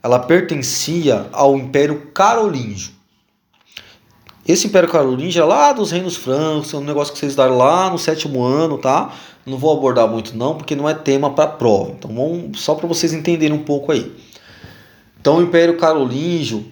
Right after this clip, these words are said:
ele vai se fragmentar lá no ano oitocentos e quarenta e três depois de Cristo, lá no século nove. Então, que haverá divisão do reino. Então, o rei vai deixar um,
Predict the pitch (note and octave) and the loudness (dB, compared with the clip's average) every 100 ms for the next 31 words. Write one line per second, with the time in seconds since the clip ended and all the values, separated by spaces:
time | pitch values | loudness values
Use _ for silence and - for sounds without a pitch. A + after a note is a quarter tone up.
0 | - C3+ C#3+ C3+ C#3 C#3+ D3+ - D3 D#3 | -6 -2 0 2 2 2 -4 0 0 0
1 | D3 B2+ B2+ C3 D#3 C3+ - - _ _ | -4 -6 -2 2 4 2 -2 -16 _ _
2 | _ B2 C3 D3+ G#3 A3+ G#3 F3+ F3+ F#3 | _ -6 0 4 4 2 0 -4 -2 0
3 | E3+ - - F#3 G#3+ - - F3+ F3 F3 | -2 -4 -4 -4 -4 -8 -2 -2 0 -4
4 | - D3 E3 D#3+ D#3+ D3+ D3 D#3 D3+ - | -2 -2 0 -2 -2 -2 -2 -6 -10 -6
5 | B2+ C#3+ C3 - C3 E3+ - E3 E3 D#3+ | 0 0 0 2 0 0 -2 -2 -2 -4
6 | A#2+ A#2+ C3 B2+ A#2+ F#2+ - - _ - | 0 4 6 6 2 -6 -18 -20 _ -20
7 | _ _ _ _ _ B2+ D3 B2+ C3+ - | _ _ _ _ _ -4 -4 -6 -14 0
8 | C#3 D3 D3 C#3+ C#3+ C3+ C#3+ D3 D3+ A2+ | 2 4 2 2 -2 -4 -4 -2 -4 0
9 | C#3 C3 A2 G#2 B2+ D3 A#2+ A#2+ D3 D3+ | 0 0 -4 -4 -4 -2 -4 0 0 0
10 | C#3+ C3 C#3+ C#3 | 0 -2 -4 -8